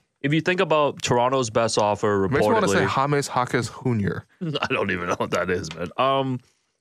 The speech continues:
Speaker 1: and if you look at Miami's offer, which one's better?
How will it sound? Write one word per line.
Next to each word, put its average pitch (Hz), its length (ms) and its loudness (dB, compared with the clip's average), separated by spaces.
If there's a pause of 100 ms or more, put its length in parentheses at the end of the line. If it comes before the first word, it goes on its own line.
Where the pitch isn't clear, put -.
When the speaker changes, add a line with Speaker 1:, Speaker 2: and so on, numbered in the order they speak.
(280)
Speaker 1:
and 135 320 0
if 131 160 0
you 147 60 2
look 165 140 0
at 175 100 0
Miami's 135 440 0
offer, 95 280 0
which 131 200 -2
one's 156 160 0
better? 117 420 -2